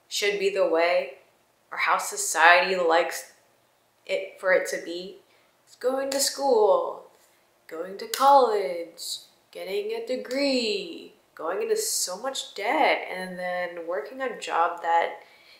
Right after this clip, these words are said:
you either, eh, don't really like or you hate, and you're just, like, pretending to be something that you aren't. And as you're doing this, you are forfeiting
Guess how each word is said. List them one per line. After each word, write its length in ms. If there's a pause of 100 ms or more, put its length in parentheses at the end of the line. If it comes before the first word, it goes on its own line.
(120)
you 140
either, 520
eh, 340 (200)
don't 280
really 400
like 480 (240)
or 40
you 220
hate, 460 (920)
and 320
you're 160
just, 300
like, 240
pretending 840
to 320 (200)
be 600 (260)
something 540
that 380
you 220
aren't. 520 (200)
And 160
as 260
you're 220
doing 420
this, 600
you 280
are 440 (120)
forfeiting 880